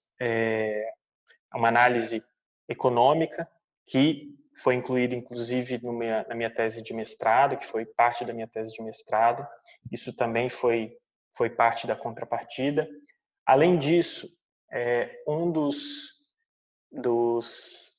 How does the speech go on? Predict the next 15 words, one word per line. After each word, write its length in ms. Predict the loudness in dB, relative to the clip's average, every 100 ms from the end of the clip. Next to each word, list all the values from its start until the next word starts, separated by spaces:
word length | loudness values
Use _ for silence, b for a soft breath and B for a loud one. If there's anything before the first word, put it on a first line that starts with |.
| _
produtos, 600 | 2 4 2 0 -2 -4
né? 120 | -4
Não 200 | -4 -4
produtos, 680 | 0 0 0 -4 -6 -10 -10
mas 240 | -6 -4
uma 140 | -4 -4
das 240 | -2 -2
estratégias 680 | -2 2 2 4 2 2 -2
do 120 | -4
nosso 320 | -2 -4 -4 -4
grupo, 480 | 0 0 -2 -8 -20 _ _ _ _ _ _ -4
da 140 | 0
parte 360 | 4 4 4 -4
de 120 | -4
informação, 960 | -2 0 2 2 0 0 2 2 0